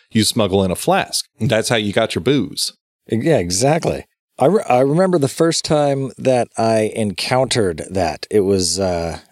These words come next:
Speaker 2: it was like magic. It was like, "This is a thing," uh, was when I was in Austin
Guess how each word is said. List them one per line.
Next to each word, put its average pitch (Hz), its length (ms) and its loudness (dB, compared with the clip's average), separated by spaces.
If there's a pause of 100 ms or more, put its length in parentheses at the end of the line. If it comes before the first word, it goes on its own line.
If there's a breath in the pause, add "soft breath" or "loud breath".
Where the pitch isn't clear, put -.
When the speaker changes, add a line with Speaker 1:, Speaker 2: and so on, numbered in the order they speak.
(140)
Speaker 2:
it 117 80 2
was 113 180 0
like 104 220 0
magic. 101 480 0
It 78 60 -8
was 85 120 -6
like, 95 220 0
"This 101 180 0
is 107 140 -4
a 98 60 -2
thing," 107 680 0 (720)
uh, 113 240 2
was 107 160 0
when 113 200 0
I 110 120 0
was 104 260 0
in 98 200 -2
Austin 92 680 -4